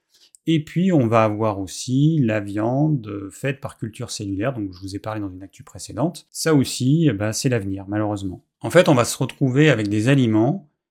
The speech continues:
que tout un chacun ne peut pas fabriquer. Tout le monde peut élever des poules, on peut élever,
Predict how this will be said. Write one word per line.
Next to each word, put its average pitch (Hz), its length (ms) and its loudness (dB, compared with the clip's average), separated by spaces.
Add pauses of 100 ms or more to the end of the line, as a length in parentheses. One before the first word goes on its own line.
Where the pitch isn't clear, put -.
(280)
que 147 160 6
tout 151 260 -2
un 135 100 2
chacun 139 520 2
ne 139 160 4
peut 131 160 -4
pas 123 140 2
fabriquer. 101 540 -6 (500)
Tout 160 100 0
le 156 60 8
monde 156 220 8
peut 123 100 -2
élever 104 200 2
des 98 140 0
poules, 160 360 -2 (300)
on 113 140 0
peut 170 260 0
élever, 120 560 2